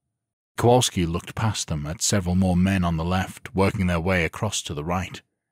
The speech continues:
He composed himself before throwing open the door and darting in,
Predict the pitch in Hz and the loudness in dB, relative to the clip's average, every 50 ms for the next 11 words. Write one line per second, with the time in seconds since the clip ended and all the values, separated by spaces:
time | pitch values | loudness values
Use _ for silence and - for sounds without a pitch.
0 | _ _ _ _ _ _ _ _ _ _ _ _ - - 95 - 104 104 - 113 | _ _ _ _ _ _ _ _ _ _ _ _ -2 0 2 4 4 4 6 6
1 | 113 113 104 - - 98 95 - - 98 98 110 - - 107 98 - 101 90 - | 6 6 4 4 4 2 2 4 2 2 2 0 0 -2 -2 0 0 -2 -2 -2
2 | - - 107 107 104 104 101 95 101 - 101 95 95 92 - 95 92 95 101 - | -2 -2 0 2 2 2 2 2 0 0 -2 -2 -2 -2 0 0 0 0 0 0
3 | - 87 82 - - - 110 98 104 101 - 107 90 85 82 85 80 - | -2 -6 -6 -6 -2 0 0 2 0 0 0 -2 -2 0 0 -2 -4 -6